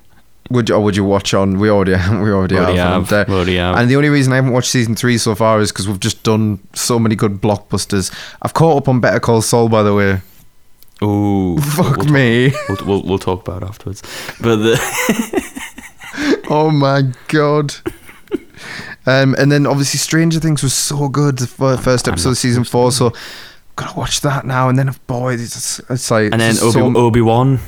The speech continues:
Speaker 1: I'm watching Obi-Wan every week, even though it's probably the worst out of all the ones we're watching. But I've just, I'm watching it with rose-tinted glasses. You know?
Speaker 2: I am as well. I, I,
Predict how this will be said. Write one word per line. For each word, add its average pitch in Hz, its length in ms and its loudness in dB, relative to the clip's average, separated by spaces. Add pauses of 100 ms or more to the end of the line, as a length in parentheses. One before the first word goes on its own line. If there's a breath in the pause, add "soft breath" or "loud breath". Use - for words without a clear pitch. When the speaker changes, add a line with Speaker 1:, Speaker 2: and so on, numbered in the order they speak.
(140)
Speaker 1:
I'm 113 100 0
watching 110 260 0
Obi-Wan 101 360 0
every 98 160 -2
week, 101 320 -2
even 104 180 0
though 101 220 2
it's - 260 -2
probably 110 420 0
the 104 100 0
worst 104 380 0
out 98 120 0
of 98 80 -2
all 101 120 0
the 101 60 0
ones 98 240 -2
we're 101 60 -6
watching. 104 280 -2
But 90 140 0
I've 101 80 -2
just, - 220 -8 (420 loud breath)
I'm 113 140 0
watching 117 260 -2
it - 40 -2
with 92 140 -4
rose-tinted 92 540 -2
glasses. - 480 -10
You - 60 -4
know? 110 60 0
Speaker 2:
I 104 100 0
am 98 240 0
as 90 180 -2
well. 69 240 -6
I, 92 220 -2
I, 98 460 0